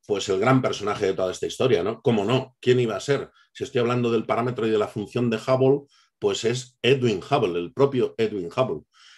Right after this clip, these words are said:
Nacido en mil ochocientos ochenta y nueve, muerto en mil novecientos cincuenta y tres,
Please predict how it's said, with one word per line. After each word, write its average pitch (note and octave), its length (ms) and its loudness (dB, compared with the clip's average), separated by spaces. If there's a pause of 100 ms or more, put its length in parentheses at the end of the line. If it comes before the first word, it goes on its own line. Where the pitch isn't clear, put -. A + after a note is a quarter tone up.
(100)
Nacido A#2 480 2
en B2+ 80 4
mil B2+ 120 4
ochocientos B2 440 0
ochenta A2+ 260 -4
y A2 60 -2
nueve, C#3 420 2 (440)
muerto A#2+ 380 0
en A2 340 -4
mil B2 200 2
novecientos B2 500 -2
cincuenta G#2 360 -4
y G2 60 -6
tres, C3+ 500 2